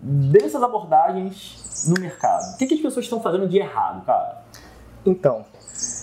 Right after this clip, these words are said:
Speaker 2: todo método, abordagem tem seu valor e serve pra resolver determinado problema. Hoje em dia,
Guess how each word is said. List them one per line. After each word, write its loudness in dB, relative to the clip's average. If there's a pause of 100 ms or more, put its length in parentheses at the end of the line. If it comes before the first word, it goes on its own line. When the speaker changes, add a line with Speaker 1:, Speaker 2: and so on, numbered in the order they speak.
(260)
Speaker 2:
todo 6
método, -2
abordagem 0 (540)
tem 4
seu 0
valor -4 (1000)
e 4
serve 4
pra -2
resolver 0 (280)
determinado 4 (300)
problema. 2 (1040)
Hoje 0
em -2
dia, 0